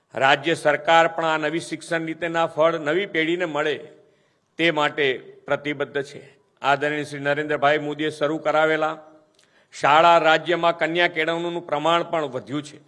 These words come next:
કન્યા શિક્ષણને પ્રોત્સાહન મળે અને કન્યાઓનું શાળામાં સો ટકા નામાંકન થાય તે માટે રાજ્ય સરકારે પ્રોત્સાહક યોજના શરૂ કરી છે. દીકરીઓ ભણે, આગળ વધે તે માટે નમો લક્ષ્મી યોજના અને નમો સરસ્વતી યોજના લાવ્યા છે.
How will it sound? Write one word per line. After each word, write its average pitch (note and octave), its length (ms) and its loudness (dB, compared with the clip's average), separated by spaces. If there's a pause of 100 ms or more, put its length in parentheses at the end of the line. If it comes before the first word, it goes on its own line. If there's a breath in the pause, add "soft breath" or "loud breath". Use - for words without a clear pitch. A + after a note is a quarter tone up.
(760)
કન્યા D#3 340 4
શિક્ષણને D#3+ 520 -2
પ્રોત્સાહન E3 600 4
મળે D3 400 0 (200)
અને C#3+ 180 -4
કન્યાઓનું E3 600 -2
શાળામાં D3+ 720 0 (760)
સો F3+ 220 8
ટકા F#3 260 4
નામાંકન E3 560 0
થાય D3 340 2
તે - 380 -6
માટે D3+ 300 -2
રાજ્ય C#3+ 340 0
સરકારે D3 480 -2
પ્રોત્સાહક D3 580 -2
યોજના C3 320 -4
શરૂ B2 240 -6
કરી A#2+ 260 -10
છે. - 180 -20 (840)
દીકરીઓ D3+ 540 0
ભણે, C#3 420 0
આગળ C#3 340 0
વધે D#3+ 300 0
તે D#3 160 -2
માટે D3+ 540 -2 (520 soft breath)
નમો C#3 300 0
લક્ષ્મી D3+ 420 0
યોજના D3+ 340 0
અને D3 160 -2
નમો C#3 280 -4
સરસ્વતી D3 540 -4
યોજના C3+ 320 -2
લાવ્યા B2 340 0
છે. - 200 -16